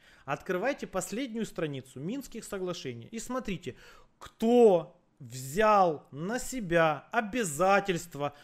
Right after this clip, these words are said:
отводить какие-то системы вооружения, в том числе артиллерийские системы, там, в том числе ГРАД Б М двадцать один и так далее. Кто взял на себя эти обязательства?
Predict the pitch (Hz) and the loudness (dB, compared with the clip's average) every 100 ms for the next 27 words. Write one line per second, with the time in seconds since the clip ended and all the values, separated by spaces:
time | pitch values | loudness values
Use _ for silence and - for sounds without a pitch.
0 | _ - 202 202 196 208 160 240 269 - | _ 2 2 4 2 0 0 -4 -4 -2
1 | 180 180 202 185 156 180 - 226 220 175 | -2 -2 -4 -2 -4 -8 -4 -2 0 0
2 | 165 165 165 113 180 185 151 135 - 214 | 2 0 -2 -2 0 0 -2 -8 -2 -2
3 | 226 190 - 190 180 - - - 170 196 | -2 -4 -4 -2 -2 -4 -16 -2 0 0
4 | 226 190 202 214 185 - 170 170 170 - | -2 -2 -2 -6 -8 -6 -8 -6 -10 -4
5 | 170 147 131 139 - 220 220 175 - 202 | -2 -2 -6 -8 -4 -2 -2 -8 -4 -2
6 | 190 - - 127 165 190 220 175 156 196 | -2 -4 -14 -4 2 4 4 4 2 2
7 | 185 156 170 165 - 165 160 156 165 143 | 2 0 -2 -2 -6 -6 -6 -8 -10 -6
8 | 135 120 117 - 226 233 311 277 - - | -6 -6 -10 -8 -2 2 2 2 -4 -16
9 | 127 135 127 185 190 202 196 - 156 180 | -12 -10 2 6 8 6 0 -10 -6 -6
10 | - 170 180 220 202 208 - 202 185 180 | -6 -2 0 0 0 -2 0 -4 -2 0
11 | 156 123 - - | 0 -2 -10 -20